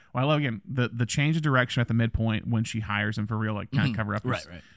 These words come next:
Speaker 1: Then, then he goes, say, "I'm gonna go to, go to, to meet your," he, he doesn't say this, but he realizes he can go meet the father.
Speaker 2: Yeah, he doesn't tell her that till the bedroom conversation
Speaker 1: Yeah.
Speaker 2: later. Uh,
Speaker 1: And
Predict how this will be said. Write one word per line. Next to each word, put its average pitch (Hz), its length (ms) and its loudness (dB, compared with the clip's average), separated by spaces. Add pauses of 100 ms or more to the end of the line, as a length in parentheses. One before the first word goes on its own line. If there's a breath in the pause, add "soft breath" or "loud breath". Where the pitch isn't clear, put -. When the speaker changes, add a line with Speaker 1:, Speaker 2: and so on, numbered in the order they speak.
(120 soft breath)
Speaker 1:
Then, 139 300 4
then 151 160 4
he 156 80 6
goes, 139 360 6
say, 131 160 2
"I'm 123 180 -2
gonna 127 80 2
go 123 140 4
to, 117 180 2 (240)
go 127 140 4
to, 117 340 2 (240)
to 123 140 0
meet 120 260 2
your," 117 220 -4 (120)
he, 143 160 2
he 180 120 2
doesn't 185 260 2
say 151 300 2
this, 127 180 0
but 127 120 -6
he 123 60 0
realizes 123 340 0
he 131 60 -4
can 117 140 -4
go 120 140 0
meet 117 240 -2 (100)
the 113 160 -6
father. 92 440 -8
Speaker 2:
Yeah, 135 100 -4
he 147 80 -2
doesn't 135 260 -2
tell 113 160 -4
her 101 220 -4
that 90 160 -4
till 101 100 -6
the 92 100 -6
bedroom 85 400 -6
conversation 98 440 -6
Speaker 1:
Yeah. 87 40 -6
Speaker 2:
later. 76 220 -8 (680 soft breath)
Uh, 139 40 2
Speaker 1:
And 139 500 4